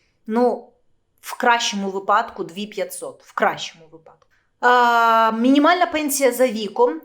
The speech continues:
в Україні зараз залишається на рівні дві тисячі дев'яносто три гривні.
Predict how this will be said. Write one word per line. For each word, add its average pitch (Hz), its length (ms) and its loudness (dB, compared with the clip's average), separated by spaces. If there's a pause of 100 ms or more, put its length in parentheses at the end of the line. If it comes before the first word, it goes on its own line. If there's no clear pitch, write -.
в 202 140 -4
Україні 226 580 -2
зараз 202 600 -4
залишається 214 800 -2
на 185 140 -6
рівні 233 360 -4
дві 180 240 -12
тисячі 269 440 -10
дев'яносто 180 480 -8
три 185 220 -12
гривні. 135 360 -14